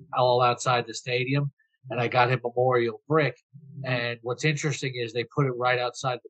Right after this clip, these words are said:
media entrance. So I can always see his, the brick that is dedicated to him when I, when I go in on a credential.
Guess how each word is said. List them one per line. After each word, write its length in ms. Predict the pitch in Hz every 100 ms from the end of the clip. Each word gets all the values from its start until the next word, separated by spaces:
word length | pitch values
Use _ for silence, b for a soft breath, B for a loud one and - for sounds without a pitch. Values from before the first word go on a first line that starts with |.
| -
media 340 | 139 131 117 -
entrance. 340 | 117 - - _ -
So 80 | 120
I 80 | 113
can 160 | 120
always 260 | 117 113 107
see 240 | 127 113
his, 160 | 113 - _ _ -
the 80 |
brick 280 | - 127 120 - -
that 200 | 110 110 B B B 123
is 140 | 120
dedicated 720 | - 131 127 127 127 117 117
to 100 | 120
him 220 | 101 120 -
when 160 | - 113
I, 60 | 113 -
when 120 | 113
I 120 | 110
go 280 | 110 117 117
in 140 | 117
on 100 | 107
a 60 | 107
credential. 600 | - - 117 120 113 92